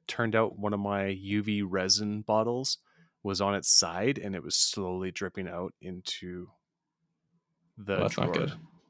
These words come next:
Speaker 1: No.
Speaker 2: Well, that's not good.
Speaker 1: Luckily, I do have a lot of isopropyl alcohol on hand,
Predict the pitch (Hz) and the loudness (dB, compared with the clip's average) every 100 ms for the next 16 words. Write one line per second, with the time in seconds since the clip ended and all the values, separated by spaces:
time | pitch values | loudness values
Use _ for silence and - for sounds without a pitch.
0 | - 107 98 98 78 67 - - - - | -6 2 4 4 2 -2 -2 -6 -8 -20
1 | - - 131 143 139 123 107 101 110 101 | -20 -4 4 4 4 0 2 0 0 0
2 | 98 95 92 92 87 - - 101 - 101 | -2 -2 -2 -2 -4 -8 -8 -6 -6 -4
3 | 95 92 95 - 98 104 - 90 95 - | -6 -6 -10 -6 -6 -8 -8 -6 -8 -12
4 | - 101 90 90 87 85 | -10 -8 -8 -10 -10 -12